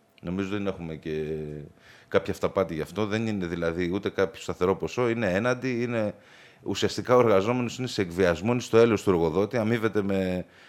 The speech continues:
όσα θέλει και όποτε θέλει και κρίνει ο εργοδότης ότι μπορεί να δώσει και θέλει να δώσει φυσικά. Και ο, και ο κλάδος, ας πούμε, αυτή τη στιγμή ταλανίζεται κυριολεκτικά από αυτό το πρόβλημα.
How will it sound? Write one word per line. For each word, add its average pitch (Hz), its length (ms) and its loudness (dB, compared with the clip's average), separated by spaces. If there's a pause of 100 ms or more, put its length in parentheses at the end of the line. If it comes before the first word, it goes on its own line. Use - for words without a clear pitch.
(140)
όσα 127 340 6
θέλει 127 300 2
και 127 120 0
όποτε 135 360 4
θέλει 90 320 0
και 90 120 -10
κρίνει 104 320 0
ο 90 80 4
εργοδότης 82 460 2
ότι 85 120 -4
μπορεί 87 240 2
να 78 120 0
δώσει 101 440 0 (280)
και 98 100 -2
θέλει 98 220 4
να 82 140 0
δώσει 80 240 -4
φυσικά. 143 500 -6 (500)
Και - 80 -2
ο, 107 140 0 (120)
και 117 100 2
ο 104 100 6
κλάδος, 143 380 2
ας 110 80 -6
πούμε, 147 140 -4
αυτή 147 140 -6
τη - 80 -16
στιγμή 120 380 -4
ταλανίζεται 123 520 -2
κυριολεκτικά 101 500 -6
από 117 100 -6
αυτό 113 120 -14
το 113 100 -8
πρόβλημα. 78 500 -4